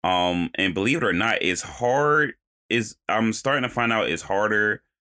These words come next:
to, like, outsource media for manga. So it's like, hmm,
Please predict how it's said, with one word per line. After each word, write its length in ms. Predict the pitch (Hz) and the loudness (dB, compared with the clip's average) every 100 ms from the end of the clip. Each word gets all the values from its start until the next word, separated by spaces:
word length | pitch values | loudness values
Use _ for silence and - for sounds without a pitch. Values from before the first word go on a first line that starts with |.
| - | -6
to, 140 | - | -2
like, 240 | 95 85 - | 0 0 0
outsource 600 | 90 92 - 101 95 - | -2 -2 -2 -2 -2 -2
media 540 | 82 98 92 92 85 - | -2 0 2 2 0 -2
for 420 | - 82 78 69 | -2 0 0 -2
manga. 520 | 80 98 85 69 57 - _ _ _ _ _ _ _ _ | -2 -2 -2 -4 -6 -12 _ _ _ _ _ _ _ _
So 580 | 98 98 87 85 82 78 | -2 2 4 2 2 0
it's 140 | 85 90 | -2 -2
like, 500 | 85 82 78 76 - | -2 0 0 -2 -4
hmm, 380 | 123 104 76 | -4 -2 -4